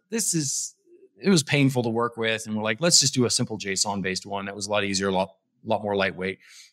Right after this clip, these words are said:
And that's kind of been our bread and butter since then is, is various, uh, A P Is that you can interface with. And,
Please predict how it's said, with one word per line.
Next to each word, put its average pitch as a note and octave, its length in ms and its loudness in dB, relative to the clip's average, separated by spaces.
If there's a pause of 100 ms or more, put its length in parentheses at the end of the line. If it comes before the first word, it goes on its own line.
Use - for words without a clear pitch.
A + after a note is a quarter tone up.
(160)
And C3+ 100 6
that's C#3+ 180 4
kind C3 200 2
of A2+ 40 0
been A#2+ 120 2
our A2+ 80 2
bread A2 180 0
and G#2 60 0
butter G#2 180 2
since G2+ 300 0
then G2 100 -6
is, F#2 160 -4
is F#2 240 -6
various, G#2 320 4 (140)
uh, F2+ 260 -8
A A#2 160 0
P G#2+ 200 -2
Is G2+ 320 2
that G2 120 -8
you G2 100 -14
can F#2 260 -10
interface G2+ 440 -4
with. A2 260 2
And, F#2+ 160 -8